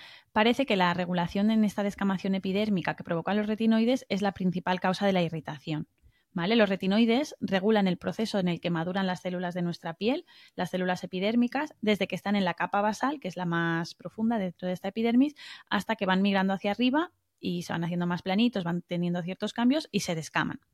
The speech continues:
Esto hace que durante los primeros días de uso este proceso de descamación o de renovación de la piel se altere,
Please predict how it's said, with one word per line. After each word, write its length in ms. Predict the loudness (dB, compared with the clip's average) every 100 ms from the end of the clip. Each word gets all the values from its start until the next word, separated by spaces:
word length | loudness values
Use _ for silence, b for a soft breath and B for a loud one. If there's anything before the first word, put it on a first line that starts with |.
| _ -20 -20 _ _ -20 -4
Esto 220 | 0 4
hace 180 | 4 4
que 120 | 2
durante 280 | 2 2 0
los 140 | -2
primeros 360 | 0 0 0 -2
días 240 | -2 -2
de 140 | -2 -2
uso 460 | -2 -2 -2 -2 B B B B
este 480 | -4 -2 -4 -2 -2
proceso 540 | -4 -8 -2 -2 0 -2
de 120 | -2
descamación 920 | -4 -4 -2 -2 -2 0 2 4 4
o 100 | 2
de 380 | 0 -2 -2 -4 b b
renovación 540 | -2 0 0 -2 0
de 80 | 0
la 120 | 0
piel 200 | 0 -2
se 100 | 0
altere, 420 | 0 2 2 2